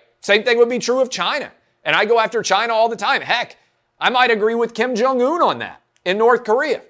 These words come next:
Doesn't mean we agree with a lot of other things. So they're trying to attack me as saying, "Oh, look, Russian television is playing a segment of Clay Travis talking about biological men competing against, uh, women,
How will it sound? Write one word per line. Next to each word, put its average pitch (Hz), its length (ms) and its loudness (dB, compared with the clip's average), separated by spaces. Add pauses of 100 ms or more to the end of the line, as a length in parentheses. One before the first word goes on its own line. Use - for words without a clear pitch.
(140)
Doesn't 196 280 0
mean 226 140 0
we 233 120 2
agree 214 240 0
with 220 80 0
a 220 40 2
lot 208 200 6
of 196 80 0
other 262 200 2
things. 139 340 -4
So 185 260 2 (240)
they're 220 220 2
trying 226 400 -2
to 185 220 -2
attack 156 500 -2
me 104 300 -14 (420)
as 170 180 0
saying, 180 400 0
"Oh, 196 400 4 (180)
look, 202 460 4 (140)
Russian 196 460 0
television 190 540 0
is 156 120 -6
playing 202 400 -2
a 147 120 -4
segment 196 440 -2
of 143 80 -4
Clay 175 220 0
Travis 190 420 -2
talking 170 260 -6
about 151 320 -2
biological 165 680 -2
men 175 280 -6
competing 160 440 -8
against, 143 300 -8
uh, 131 240 -4
women, 147 400 -8